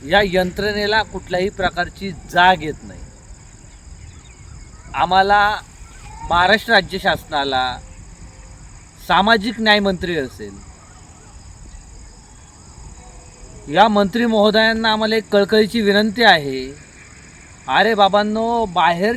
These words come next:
चक्रा मारण्यापेक्षा, इकडं तिकडे भटकण्यापेक्षा जो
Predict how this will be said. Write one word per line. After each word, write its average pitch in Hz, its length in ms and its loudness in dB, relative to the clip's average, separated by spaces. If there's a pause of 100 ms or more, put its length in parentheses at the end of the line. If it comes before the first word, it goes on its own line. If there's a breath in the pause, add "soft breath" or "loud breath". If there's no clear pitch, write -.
चक्रा 190 340 0
मारण्यापेक्षा, 165 920 -4 (120)
इकडं 185 380 -6
तिकडे 220 240 -6
भटकण्यापेक्षा 151 960 -4 (1080)
जो 233 400 0